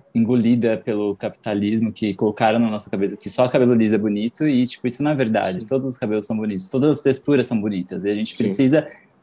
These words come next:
Speaker 1: ter noção, e isso precisa ser discutido o tempo todo, o tempo todo, tanto é
Speaker 2: Com
Speaker 1: que hoje
Speaker 2: toda
Speaker 1: a gente
Speaker 2: certeza.
Speaker 1: tem pro-, hoje a gente tem, assim, uma gama de produtos gigantes, né, pra, pra, pra cabelos cacheados, cabelos crespos, e, e a galera tá,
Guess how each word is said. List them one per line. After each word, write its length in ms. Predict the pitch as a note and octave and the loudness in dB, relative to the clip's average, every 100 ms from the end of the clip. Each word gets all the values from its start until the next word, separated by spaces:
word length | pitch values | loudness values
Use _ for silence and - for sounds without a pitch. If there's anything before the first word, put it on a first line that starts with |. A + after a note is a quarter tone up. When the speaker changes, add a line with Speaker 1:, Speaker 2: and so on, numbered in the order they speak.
| _ | _
Speaker 1:
ter 80 | D#3 | 0
noção, 480 | D#3 E3 - E3 F3 | 2 0 2 2 2
e 80 | E3+ | 0
isso 180 | D#3+ E3 | 0 -2
precisa 300 | E3+ E3+ E3+ | -2 -4 -4
ser 140 | F3 | -4
discutido 440 | D#3 F3+ F3+ E3 D#3+ | -4 -6 -4 -2 -2
o 20 | |
tempo 260 | D#3+ D#3 - | -4 -6 -4
todo, 540 | F#3 F3 E3 A2 G2+ F#2+ _ _ _ - | 0 2 2 -2 -6 -10 _ _ _ -14
o 100 | A#2 | -10
tempo 320 | - C3+ D3+ | -2 0 0
todo, 300 | - D3+ B2 | 2 4 4
tanto 240 | A#2 A#2 B2 | 4 2 2
é 80 | A#2 | 4
Speaker 2:
Com 80 | |
Speaker 1:
que 60 | B2+ | 6
hoje 80 | A#2+ | 6
Speaker 2:
toda 120 | B2 | 6
Speaker 1:
a 40 | |
gente 160 | B2+ C3+ | 4 2
Speaker 2:
certeza. 140 | - B2 | 2 4
Speaker 1:
tem 100 | C#3 | 4
pro-, 280 | D#3 C#3+ - _ - _ - | 2 -2 -4 _ -20 _ -2
hoje 180 | A#2 B2+ | 2 4
a 20 | |
gente 200 | C3 - | 4 2
tem, 160 | C#3 C3+ | 2 2
assim, 200 | C#3 C3 | 2 2
uma 200 | A#2 A#2+ | 2 2
gama 260 | A2+ A#2+ B2+ | 0 0 -2
de 80 | |
produtos 800 | - C#3+ B2 B2+ C3 D3 C3+ - - _ _ _ - | -2 -2 0 -2 -2 -6 -6 -12 -16 _ _ _ -6
gigantes, 920 | A2 D#3+ C#3+ D3 D3+ F#3 F#3 B2 G2+ | 0 2 4 4 4 2 0 -2 -2
né, 220 | A#2 A#2+ | -2 -2
pra, 640 | C3 - A2+ A2 G#2+ G#2+ G#2+ | -4 -4 -4 -4 -6 -8 -8
pra, 140 | - A2 _ - | -6 -6 _ -2
pra 140 | A2+ | 0
cabelos 440 | G#2+ A#2+ A2 A2 G#2+ | 2 2 2 0 -2
cacheados, 600 | A2+ A2+ - G2+ G#2+ G#2 | -4 -4 0 2 2 -2
cabelos 360 | - G2+ G#2 | -4 -2 -2
crespos, 680 | - G2+ G#2 G#2+ G#2+ A2 G#2 | -4 2 4 4 2 0 0
e, 380 | G#2 G#2 G2+ G2 - - _ - | 0 2 0 -4 -8 -20 _ -2
e 60 | |
a 40 | A2+ | 2
galera 360 | A#2+ B2 D3+ | 4 4 2
tá, 440 | C3+ D3 C3+ C#3 | 0 -2 -2 -2